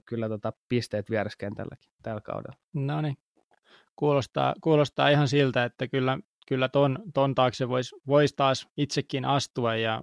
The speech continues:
Speaker 2: varmaan sielläkin joku tämmönen kombinaatio tasotusta vähän eteen tai, tai jotain muuta, muuta tasuri-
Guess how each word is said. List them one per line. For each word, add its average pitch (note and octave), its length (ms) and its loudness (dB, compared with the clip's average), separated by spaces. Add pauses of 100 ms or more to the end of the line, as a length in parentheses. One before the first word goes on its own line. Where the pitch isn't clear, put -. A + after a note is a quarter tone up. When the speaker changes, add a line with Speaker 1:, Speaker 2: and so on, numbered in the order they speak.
(140)
Speaker 2:
varmaan A#2+ 360 -2
sielläkin B2+ 440 0
joku A#2+ 220 -4
tämmönen A#2+ 520 -2 (640)
kombinaatio B2 840 2
tasotusta B2+ 640 2
vähän B2 260 0
eteen A#2+ 500 -2
tai, A#2 400 -4
tai A#2+ 200 -2
jotain A#2+ 300 -2
muuta, B2 480 -2
muuta C3 320 -2
tasuri- A#2 560 0